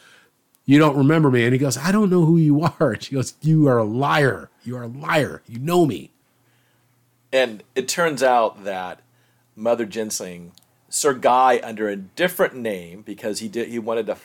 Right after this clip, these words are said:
Speaker 2: hide what he was doing in, um, he didn't wanna use his family influence. He had married, had, had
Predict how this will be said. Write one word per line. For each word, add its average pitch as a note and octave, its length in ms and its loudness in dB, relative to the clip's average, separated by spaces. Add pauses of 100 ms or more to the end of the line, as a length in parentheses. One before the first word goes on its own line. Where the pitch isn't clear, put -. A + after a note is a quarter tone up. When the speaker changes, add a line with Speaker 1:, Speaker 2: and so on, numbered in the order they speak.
(200)
Speaker 2:
hide A#2 520 0
what G#2 120 -10
he A2+ 100 -12
was F#2 160 -10
doing G2+ 540 -10
in, G#2 480 -12 (500)
um, F#2 180 -8
he B2+ 80 -6
didn't C#3+ 160 0
wanna C3+ 120 0
use B2 240 -2
his G#2+ 180 -6
family A2 400 -8
influence. F#2 500 -16
He A#3+ 260 -6
had B3 120 -4
married, G#2 500 -4
had, A#2 280 -8
had G2+ 220 -8